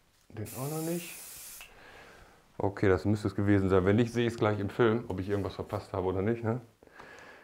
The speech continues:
Ist halt so. So. Der Ventilator bleibt jetzt erstmal aus, ganz klarer Fall.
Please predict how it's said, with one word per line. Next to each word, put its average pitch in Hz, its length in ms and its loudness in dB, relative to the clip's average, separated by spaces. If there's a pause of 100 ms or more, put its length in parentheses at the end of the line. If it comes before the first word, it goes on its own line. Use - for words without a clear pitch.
(140)
Ist - 160 0
halt 87 160 2
so. 87 200 0 (480)
So. 135 260 8 (1700)
Der 95 80 2
Ventilator 123 440 4
bleibt - 180 6
jetzt 113 120 -2
erstmal 107 240 2
aus, 156 420 4 (140)
ganz 98 160 -4
klarer 87 260 0
Fall. 160 280 6